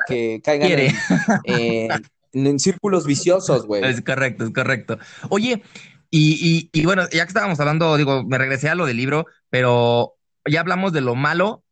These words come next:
Speaker 2: de lo más cabrón que te tocó vivir allá, o sea, de, <laughs> de cierta manera, pero ¿qué ha sido lo mejor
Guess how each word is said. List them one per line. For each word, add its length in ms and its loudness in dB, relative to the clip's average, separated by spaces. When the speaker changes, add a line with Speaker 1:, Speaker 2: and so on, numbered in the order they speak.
Speaker 2:
de 120 -4
lo 160 2
más 220 0
cabrón 220 0
que 60 -2
te 100 -2
tocó 260 -2
vivir 240 2
allá, 400 -2
o 40 -20
sea, 220 2
de, 280 -2
<laughs> 120 -10
de 140 2
cierta 280 -2
manera, 380 -2
pero 200 -2
¿qué 100 -2
ha 60 2
sido 240 0
lo 140 0
mejor 480 0